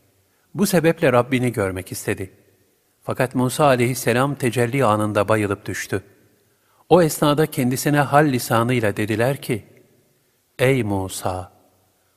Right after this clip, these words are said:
bu mazhariyet senin için değildir. Senden sonra gelecek yetime aittir." O da bu hitabı tasdik için, "Ya Rabbi, seni tesbih ve tenzih ederim.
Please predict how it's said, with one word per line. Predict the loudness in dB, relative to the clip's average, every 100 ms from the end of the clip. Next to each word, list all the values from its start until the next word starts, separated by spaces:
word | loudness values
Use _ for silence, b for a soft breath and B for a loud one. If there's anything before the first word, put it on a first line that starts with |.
| _ _ -8
bu | 0 2
mazhariyet | 2 2 0 0 2 0 -4
senin | -6 -2 0 -2
için | -4 -4 -4
değildir. | -4 -4 -4 -4 -8 -10 -20 -20 _ _ _ _ _ _ _
Senden | -14 -4 -2 0 2 2
sonra | 0 0 2 4
gelecek | 2 0 -2 -2 -4 -2
yetime | -2 0 0 4
aittir." | 4 2 0 -6 -10 -12 -12 -14 -20 _ _ _ _ _ _ _ _ _ _ _ _ -2
O | 2
da | 2 2
bu | -2
hitabı | 0 2 2 0
tasdik | -4 -4 -6 -6
için, | -6 -4 -4 -6 _ _ _ _ -4
"Ya | 0 2
Rabbi, | 2 -2 -4 -4 -4 -14 -20 b b b b _
seni | -4 0 2 0
tesbih | -2 -4 0 0 0
ve | -2
tenzih | -2 -4 -2 -4 -4
ederim. | -2 -2 -4 -8